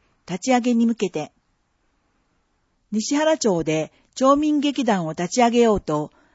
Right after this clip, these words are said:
県内外の舞台で役者としても活躍する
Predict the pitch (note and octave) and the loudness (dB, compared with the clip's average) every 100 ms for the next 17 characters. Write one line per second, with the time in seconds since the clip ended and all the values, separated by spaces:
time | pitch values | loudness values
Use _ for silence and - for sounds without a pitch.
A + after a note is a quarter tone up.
0 | _ - D4+ E4+ C#4 B3 G3+ F3 E3 E3 | _ -6 -2 0 2 2 0 -2 -4 -8
1 | G#3 F3+ F3 D#3 D3+ C#3+ _ _ F3+ F3+ | -2 -2 -2 -4 -6 -8 _ _ -6 -6
2 | - C4 C4 C4 B3 G3+ F3 F3+ - G#3 | -4 -4 -2 -2 0 -2 -2 -6 -2 -2
3 | G3 - G3 F#3+ - | -2 -6 -2 -2 -2